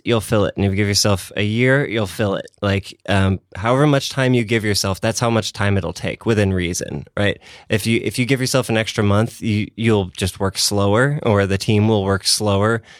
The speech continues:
to meet that same deadline. So you're, you might be better off, like, br-, bringing that deadline a week or a month closer, 'cause you'll still hit it.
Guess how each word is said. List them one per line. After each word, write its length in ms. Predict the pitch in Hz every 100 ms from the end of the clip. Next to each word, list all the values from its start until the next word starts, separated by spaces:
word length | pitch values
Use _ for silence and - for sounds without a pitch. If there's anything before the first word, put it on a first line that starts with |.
| -
to 80 | 113
meet 180 | 107 104
that 160 | 107
same 220 | - 104
deadline. 420 | 95 95 101 107 113
So 380 | - 95 95 95 - - - _ _ _ -
you're, 220 | 113 107 _ _ -
you 100 | 123
might 260 | 143 147 110
be 100 | 117
better 300 | 110 107 104
off, 240 | 101 -
like, 260 | 104 98 - _ _ -
br-, 400 | 110 98 117 117
bringing 340 | 104 113 107
that 320 | 101 95 - 104
deadline 420 | 104 101 98 95
a 60 | 92
week 260 | 95 95
or 80 | 95
a 60 | 90
month 260 | 92 92
closer, 540 | - 127 123 - 98 95
'cause 200 | - 92
you'll 100 | 101
still 360 | - - 165 123
hit 340 | - - 139
it. 220 | 98 98